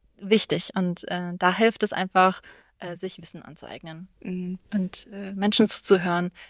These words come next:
Speaker 1: die einem nicht Panik machen, dass man da noch nicht ist bei der Eigentumswohnung oder bei den <laughs> dreißigtausend Euro, sondern, äh, sagen, „Hey, du, es ist total okay und der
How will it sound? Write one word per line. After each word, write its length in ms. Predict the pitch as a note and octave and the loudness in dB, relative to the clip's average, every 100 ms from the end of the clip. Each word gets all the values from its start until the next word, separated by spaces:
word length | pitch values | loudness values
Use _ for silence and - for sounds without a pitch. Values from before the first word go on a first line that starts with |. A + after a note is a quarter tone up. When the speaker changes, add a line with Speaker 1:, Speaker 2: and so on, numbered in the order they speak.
| - | -8
Speaker 1:
die 80 | - | -2
einem 140 | G3+ | 4
nicht 200 | G#3 - | 4 2
Panik 320 | - G3 F3+ | 2 2 2
machen, 360 | F3 E3+ G3+ E3+ - _ _ | -2 -4 -6 -10 -14 _ _
dass 180 | F#3+ - | -18 -16
man 260 | F3 E3+ - _ _ | -16 -18 -20 _ _
da 140 | F3+ F#3+ | -2 0
noch 200 | F#3 G#3 | 0 0
nicht 240 | G#3 - | -2 6
ist 260 | A3 G#3 - | 6 6 6
bei 120 | F#3+ | 6
der 140 | F#3 | 8
Eigentumswohnung 880 | G#3 A#3+ A3+ G#3+ G#3 G3 G3 G3 G3 | 8 6 6 6 6 8 8 8 6
oder 220 | G3 G3 | 6 6
bei 100 | F#3+ | 6
den 100 | G#3 G3+ | 4 2
<laughs> 340 | G#3 G3 B3+ | 0 0 2
dreißigtausend 340 | - B3+ G#3 | 8 8 8
Euro, 380 | F3+ G#3+ A3 G#3+ - - - - | 8 8 8 8 4 -4 -12 -6
sondern, 380 | G3+ F#3+ F#3 F#3 - - | -2 -2 -2 -6 -16 -16
äh, 320 | G3 F#3+ F#3 | -10 -6 -6
sagen, 420 | F#3 F#3 F#3+ F#3 F#3+ | 0 0 0 -2 0
„Hey, 280 | B3 G#3+ - _ _ _ _ | 2 2 0 _ _ _ _
du, 180 | G#3+ - | -8 -8
es 140 | - | -12
ist 240 | - - - | -18 -20 -20
total 640 | - - G#3+ G#3 G3+ A3 - | -18 -6 2 6 6 6 2
okay 400 | G3 - G3+ A3 | -2 6 8 8
und 400 | - G3 F#3 - - - | 8 4 4 0 -10 -4
der 140 | F#3 | -4